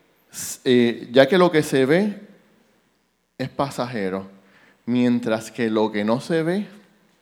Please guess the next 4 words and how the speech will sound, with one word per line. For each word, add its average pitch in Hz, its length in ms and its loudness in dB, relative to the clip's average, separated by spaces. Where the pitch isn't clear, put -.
es - 140 -20
eterno". 82 500 -12
Así 127 220 -4
que 147 100 -2